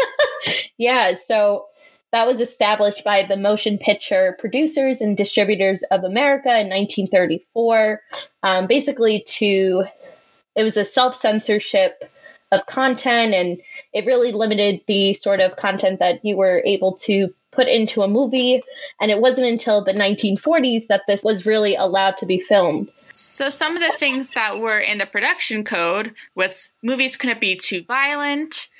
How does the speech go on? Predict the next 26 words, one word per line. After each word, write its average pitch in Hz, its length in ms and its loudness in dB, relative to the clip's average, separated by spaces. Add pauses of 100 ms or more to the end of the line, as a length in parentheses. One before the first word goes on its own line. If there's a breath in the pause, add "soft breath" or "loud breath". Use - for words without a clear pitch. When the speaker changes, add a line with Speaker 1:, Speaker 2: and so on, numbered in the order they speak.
(180 soft breath)
Speaker 2:
they 208 60 -2
had 208 80 -2
to 208 100 -2
watch - 380 -4
their 180 180 -4
language, 262 1040 -4 (320 soft breath)
they 208 120 0
couldn't 208 460 -4
be 185 720 -2 (580)
saucy, 320 1200 -2 (180)
for 311 160 -4
lack 277 360 -4
of 247 120 -4
a 262 80 -4
better 247 260 0
term, 240 760 -4 (440 loud breath)
like, - 200 -2
very, 254 380 0 (240)
Speaker 1:
<laughs> - 240 -20
Speaker 2:
very 247 360 0
P 240 440 -2
G 185 600 -2
movies - 800 -2
across 180 420 -4
the 190 100 -6
board. 147 500 -4